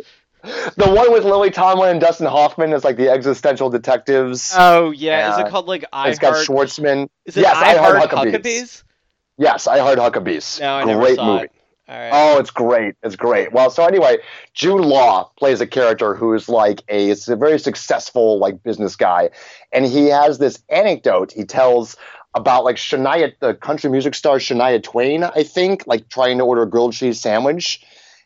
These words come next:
Speaker 1: And it's this anecdote that, like, he just tells every, every interaction, every party he goes to. And he basically, over the course of the movie, has kind of an existential crisis. And it shows him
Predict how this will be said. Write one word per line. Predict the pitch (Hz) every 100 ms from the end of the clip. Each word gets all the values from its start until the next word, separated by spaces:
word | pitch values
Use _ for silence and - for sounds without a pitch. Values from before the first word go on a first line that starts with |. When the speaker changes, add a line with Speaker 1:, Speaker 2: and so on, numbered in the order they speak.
| -
Speaker 1:
And | 135
it's | 139 123
this | 151 127 -
anecdote | 160 180 180 160 131
that, | 135
like, | 120 113
he | 127
just | 117 113 117 - _ -
tells | 160 170 160 120 -
every, | 147 143 151 139 131 _ _
every | 135 147 156
interaction, | 151 135 127 131 - 131
every | 113 135
party | 135 - 127 120
he | 123
goes | 123 123 117
to. | - 135 123 117 - _ _
And | 113 113 110 107 117 117 _ 135
he | 135
basically, | 135 117 170 170 147
over | 127 113
the |
course | 110 143 -
of |
the |
movie, | 123 123 117
has | - 117 113
kind | 131 113
of | 104
an |
existential | 110 107 135 123 -
crisis. | - 117 117 - 185 - - - - _ -
And | 120
it | 117
shows | - 151 151 139
him | 131 117 113